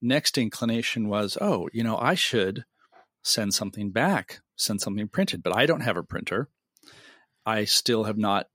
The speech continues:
jumped on that bandwagon. And so it just brought about these swirly notions of, okay, I've decided that I want to print something. What am I gonna print? Is it something that is just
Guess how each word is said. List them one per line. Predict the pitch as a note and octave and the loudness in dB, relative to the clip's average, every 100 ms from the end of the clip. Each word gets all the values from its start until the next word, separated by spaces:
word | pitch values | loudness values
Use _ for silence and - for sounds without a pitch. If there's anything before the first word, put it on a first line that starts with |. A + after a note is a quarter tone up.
| - - | -20 -4
jumped | - G2 - | -2 -2 -6
on | F2+ F#2 | -6 -6
that | F#2 - | -8 -6
bandwagon. | F2+ F2 E2 - - - _ _ - - C#3+ | -8 -4 -4 -6 -8 -12 _ _ -20 -8 -4
And | D3+ | 2
so | F3 D#3+ D#3 _ _ _ | 4 4 2 _ _ _
it | D3+ - | -2 0
just | F#3+ G#3+ - - - _ D#3+ - | 2 4 4 0 -14 _ -20 -4
brought | B2+ D3+ D#3+ | -2 0 4
about | C#3+ C3+ | 4 2
these | B2 A2+ | 2 4
swirly | - C#3 D3 C3+ | 4 4 4 4
notions | B2 B2+ - B2 G#2 | 4 4 2 0 2
of, | A2 A#2+ | 2 4
okay, | D#3+ F#3+ G#2 - - _ _ _ - | 4 4 4 2 -8 _ _ _ 0
I've | B2 A2 | 0 2
decided | - D#3+ F3+ D#3+ | 2 4 4 2
that | C3+ | 2
I | A#2+ | 2
want | A2 G#2+ | 0 -4
to | |
print | - - - | -4 -2 -2
something. | G2+ F2 F#2 F2 G2 - - - _ _ | -2 -6 -8 -6 -10 -16 -20 -20 _ _
What | G2 G2+ A2 C#3 F#3 - - | -14 -10 2 4 4 0 -2
am | C3 | 0
I | B2+ | 0
gonna | B2 A2+ | 0 -2
print? | - A3 D#3 G2+ | 0 0 0 -2
Is | - | 0
it | - | 0
something | A#2 - A2 | 0 -2 -4
that | G#2+ G2 | -2 -4
is | F2+ - | -4 -4
just | - G#2 - - - | 0 0 2 0 -2